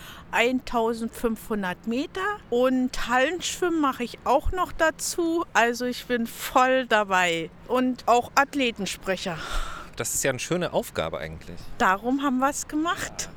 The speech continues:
Speaker 2: Also es ist ja so sportsgeistmäßig auch tatsächlich.
Speaker 1: Richtig, richtig, wir sind voll dabei.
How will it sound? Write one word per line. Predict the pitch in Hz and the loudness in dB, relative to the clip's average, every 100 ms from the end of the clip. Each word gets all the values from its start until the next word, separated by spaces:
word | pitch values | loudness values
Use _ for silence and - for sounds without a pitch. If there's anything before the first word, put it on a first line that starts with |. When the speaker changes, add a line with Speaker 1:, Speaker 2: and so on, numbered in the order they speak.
| - | -2
Speaker 2:
Also | 127 127 | 0 0
es | |
ist | - | 0
ja | 165 | 0
so | 185 | -2
sportsgeistmäßig | - 214 262 - 107 104 - 98 87 95 - | 0 0 0 -2 -2 -2 -4 -4 -4 -6 -4
auch | 101 - | -4 -2
tatsächlich. | 370 - - 330 240 - - | -4 -2 4 6 8 4 -2
Speaker 1:
Richtig, | - - - 160 - | -8 -14 -14 -12 2
richtig, | 269 - - 196 196 - 185 | 2 2 -2 -4 -4 -6 -2
wir | 214 | 0
sind | 214 214 | 2 0
voll | - 247 392 | 6 6 8
dabei. | 403 392 349 285 262 | 6 8 6 6 2